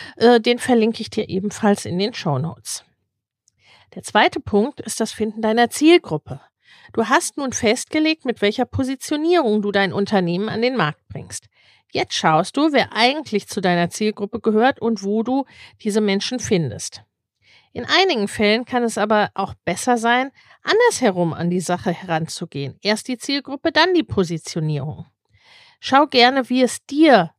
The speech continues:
leichter fällt. Versuche, dich in deine Zielgruppe hineinzuversetzen.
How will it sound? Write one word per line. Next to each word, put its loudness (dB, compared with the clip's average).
leichter -4
fällt. -14
Versuche, 2
dich -6
in -6
deine 0
Zielgruppe -4
hineinzuversetzen. -2